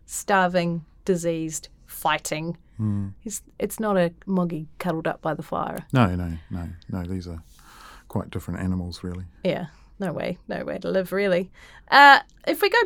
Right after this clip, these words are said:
Speaker 1: back to the bats, people have all kinds of wacky ideas about bats, and maybe Dracula's got a bit to answer
Speaker 2: Hmm.
Speaker 1: for. <laughs> Um, but it, it's a common misconception that bats hibernate over winter.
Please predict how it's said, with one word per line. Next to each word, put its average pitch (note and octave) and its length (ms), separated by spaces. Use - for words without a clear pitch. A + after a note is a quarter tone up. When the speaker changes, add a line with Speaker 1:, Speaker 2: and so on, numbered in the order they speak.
Speaker 1:
back - 280
to - 160
the F#3 100
bats, - 560
people F4+ 220
have E4+ 160
all C#4 340
kinds G3+ 420
of F3 280
wacky G#3+ 480
ideas F3+ 580
about E3+ 320
bats, - 360
and F3 120
maybe F3 380
Dracula's F3+ 640
got F#3 160
a F3+ 40
bit F#3 240
to - 140
answer F3 320
Speaker 2:
Hmm. - 40
Speaker 1:
for. F#3 360
<laughs> C#4+ 680
Um, A#3 300
but D#4+ 320
it, C4 240
it's D#4 280
a D#4 60
common E4 300
misconception A#3+ 840
that G3+ 220
bats - 260
hibernate G3 840
over F#3+ 260
winter. F#3 480